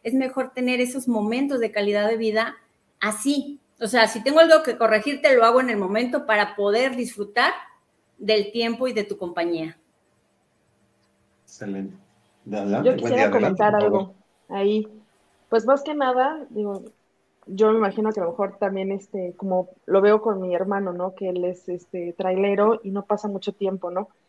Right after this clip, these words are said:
Speaker 3: Que la tecnología nos sirva para unirnos a nuestros hijos.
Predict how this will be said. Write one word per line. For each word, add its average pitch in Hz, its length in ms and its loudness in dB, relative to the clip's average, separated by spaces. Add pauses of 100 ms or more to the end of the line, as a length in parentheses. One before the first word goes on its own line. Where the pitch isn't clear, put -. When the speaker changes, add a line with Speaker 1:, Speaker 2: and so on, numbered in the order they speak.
(140)
Speaker 3:
Que 202 80 0
la 196 140 4
tecnología 220 640 4
nos 302 180 -6
sirva 254 280 -2
para 196 200 -2
unirnos 214 440 -2
a 220 40 -4
nuestros 185 420 -8
hijos. 202 380 -6